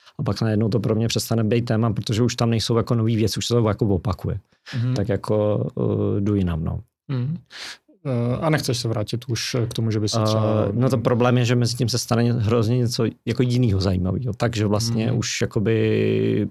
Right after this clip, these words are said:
Speaker 1: mm, ty ostatní věci nejsou tak zajímavý, takže,
Speaker 2: Jo.
Speaker 1: eh, někdo by řekl, že mám jako, že vlastně zahazuju ty, mm, jako ty nashromážděný zdroje, znalosti, know-how a tak dále. Ale já právě tenhle pocit nemám, protože to know-how, po kterém já prahnu,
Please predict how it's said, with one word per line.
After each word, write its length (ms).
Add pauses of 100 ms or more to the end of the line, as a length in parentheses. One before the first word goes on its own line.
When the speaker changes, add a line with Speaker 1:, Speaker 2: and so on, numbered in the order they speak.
Speaker 1:
mm, 720
ty 180
ostatní 500
věci 240
nejsou 220
tak 140
zajímavý, 360
takže, 340 (240)
Speaker 2:
Jo. 60 (300)
Speaker 1:
eh, 640
někdo 260
by 60
řekl, 180
že 120
mám 480
jako, 340
že 100
vlastně 480
zahazuju 640
ty, 540 (400)
mm, 400
jako 420 (460)
ty 100
nashromážděný 680
zdroje, 320
znalosti, 400
know-how 380
a 60
tak 120
dále. 260 (300)
Ale 100
já 60
právě 240
tenhle 220
pocit 280
nemám, 220
protože 420 (200)
to 80
know-how, 400
po 140
kterém 220
já 120
prahnu, 500